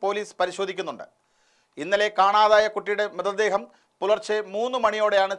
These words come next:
ചാലക്കുടി പുഴയിൽ നിന്ന് കണ്ടെത്തിയത്. മൂഴിക്കുളം പാലത്തിൽ നിന്ന് കുഞ്ഞിനെ താൻ പുഴയിലേക്ക് എറിഞ്ഞതാണെന്ന് അമ്മ സന്ധ്യ മൊഴി നൽകിയത്. കനത്ത മഴയിൽ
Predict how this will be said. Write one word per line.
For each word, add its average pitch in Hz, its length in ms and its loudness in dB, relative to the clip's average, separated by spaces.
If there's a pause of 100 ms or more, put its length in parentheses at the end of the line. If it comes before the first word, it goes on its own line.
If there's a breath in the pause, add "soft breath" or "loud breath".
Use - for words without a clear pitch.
ചാലക്കുടി 220 460 2
പുഴയിൽ 202 380 -2
നിന്ന് 190 140 -6 (120)
കണ്ടെത്തിയത്. 175 460 -4 (560)
മൂഴിക്കുളം 226 520 4 (140)
പാലത്തിൽ 226 440 6
നിന്ന് 220 380 0
കുഞ്ഞിനെ 214 300 -4
താൻ 208 280 4
പുഴയിലേക്ക് 220 680 -2
എറിഞ്ഞതാണെന്ന് 202 560 0 (180)
അമ്മ 196 180 0
സന്ധ്യ 196 440 0 (100)
മൊഴി 185 240 0
നൽകിയത്. 160 380 -4 (800)
കനത്ത 190 280 2 (120)
മഴയിൽ 202 280 2